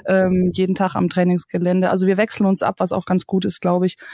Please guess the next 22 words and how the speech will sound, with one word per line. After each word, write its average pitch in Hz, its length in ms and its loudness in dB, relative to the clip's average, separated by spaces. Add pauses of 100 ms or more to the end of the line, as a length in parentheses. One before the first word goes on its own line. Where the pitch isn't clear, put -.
(320)
um 247 160 4
mal 240 140 4
immer 226 180 2
eine 214 160 2
andere 190 240 0
Sichtweise 220 560 0
reinzubekommen. 214 760 0
Aber 190 520 2
wir 190 140 2
besetzen 202 420 -2
zum 202 160 0
Beispiel 196 320 -2
auch 208 140 -4
die 185 160 -2
meisten 190 340 0
Spiele 185 520 0
oder 175 180 0
fast - 260 -4
alle 247 160 2
Spiele 190 320 -2
mit 175 160 0
zwei, 170 460 0